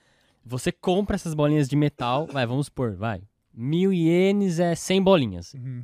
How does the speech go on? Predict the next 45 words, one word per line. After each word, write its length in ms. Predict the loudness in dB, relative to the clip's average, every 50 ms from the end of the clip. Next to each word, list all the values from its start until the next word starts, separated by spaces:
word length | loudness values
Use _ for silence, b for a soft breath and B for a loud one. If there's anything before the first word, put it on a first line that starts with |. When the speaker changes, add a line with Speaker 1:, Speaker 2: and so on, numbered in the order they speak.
| -14
Speaker 1:
Essas 140 | _ -16 -10
bolinhas 380 | -8 -4 -4 -2 -2 -4 -4 -6
de, 160 | -8 -10 -8
de 120 | -6 -4
metalzinho, 440 | -4 -4 -4 -4 -4 -4 -4 -4 -4
elas 140 | -4 -4 -4
são 180 | -2 -4 -4
tipo 260 | -4 -6 -12 _ -6 -2
uma 140 | -2 0
bolinha 240 | 2 2 4 4 4
de 100 | 2 2
gude, 240 | 2 2 2 2 2
assim, 220 | -2 -6 -8 -14
tá 100 | -14 -14 -14
ligado? 200 | -12 -12 -10 -8
Speaker 2:
Uhum. 200 | -8 -6 -8 -8 -10 b b b b b b b b b b b b b b _
Speaker 1:
E 120 | -4 0
daí 260 | 2 4 4 4 4
tem 300 | 4 2 2 2 2 0 -2
a 120 | _ -4 -4
tela 500 | -2 _ 0 2 2 4 2 2 0 0
no 220 | 2 4 6 6
meio, 420 | 8 8 6 6 6 4 4 0 -4
uma 220 | -6 -4 -2 -2
tela, 340 | -2 -2 -2 -2 0 0 -2
tipo, 200 | -4 -4 -16 -18
que 120 | -16 -16
fica 200 | -18 -10 -10 -8
passando 640 | -8 -6 -8 -8 -4 -2 0 0 0 0 0 -2 0
animações 760 | 0 2 2 2 2 0 -2 -4 -4 -2 0 2 2 2 2
e 60 | 0 -2
tal, 320 | -2 0 0 0 0 -2
e 80 | -4 -8
pelos 360 | 0 0 2 2 2 0 0
cantos, 760 | -4 0 4 4 6 6 4 2 2 0 -2 -2 -2 -6 -6
tem 140 | _ 0 2
umas 180 | 2 2 0
que 80 | -2 -4
tem 140 | -2 2 4
no 100 | 4 6
meio 220 | 6 6 6 6
também, 260 | 4 2 0 0 0
tem 180 | -2 0 0 0
esses 220 | 0 0 -2 -8
preguinhos, 680 | -6 -2 -2 -2 -2 0 2 2 4 4 2 0 -4 -12